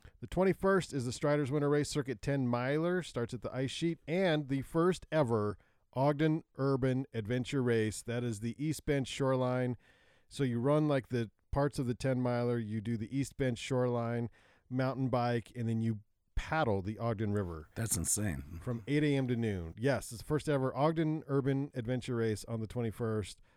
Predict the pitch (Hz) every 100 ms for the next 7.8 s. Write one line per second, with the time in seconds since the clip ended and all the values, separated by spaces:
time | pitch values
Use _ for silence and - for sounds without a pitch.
0 | _ - 147 156 139 147 139 143 135 113
1 | 117 120 131 120 123 - 101 123 131 127
2 | 131 131 135 117 104 117 117 98 123 135
3 | 131 123 - - _ - 208 196 127 117
4 | 120 - - - 120 139 135 135 143 -
5 | 123 117 104 92 - _ _ - - _
6 | 123 117 95 104 - - 98 92 90 117
7 | 156 170 143 165 156 143 -